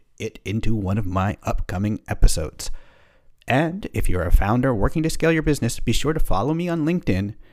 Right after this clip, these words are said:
and visit my site, steve august coaching dot com, for more insights.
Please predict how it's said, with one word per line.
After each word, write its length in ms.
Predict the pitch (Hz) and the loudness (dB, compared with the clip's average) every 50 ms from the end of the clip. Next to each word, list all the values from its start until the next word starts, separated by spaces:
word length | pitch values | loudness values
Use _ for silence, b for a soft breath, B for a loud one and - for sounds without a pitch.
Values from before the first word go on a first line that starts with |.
| b b | b b
and 160 | - 87 92 | -6 -4 -2
visit 300 | 98 90 - 110 - - | -2 -2 -2 -4 -4 -4
my 120 | 95 98 | -4 -4
site, 460 | 101 - - - 85 85 - - - | -4 -2 -2 -2 -2 -4 -8 -10 -10
steve 420 | - - - - 85 87 92 95 - - - | -8 -8 -6 -6 -6 -6 -6 -8 -8 -8 -6
august 380 | 87 85 85 87 85 - - | -4 -4 -4 -2 -2 -2 -2
coaching 480 | - - 92 87 - - 87 82 87 - - - - 85 | 0 0 -2 0 0 -2 -2 -2 -4 -10 -14 -14 -8 -4
dot 240 | 85 92 123 123 | 0 0 0 0
com, 320 | - - 90 87 87 90 - - - - - | 0 0 0 0 0 -2 -6 -8 -14 -16 -6
for 140 | - - 170 | -2 0 0
more 200 | 180 175 151 - | 2 0 -2 -2
insights. 480 | - - - - - - - - - | -4 -8 -8 -8 -8 -8 -10 -12 -14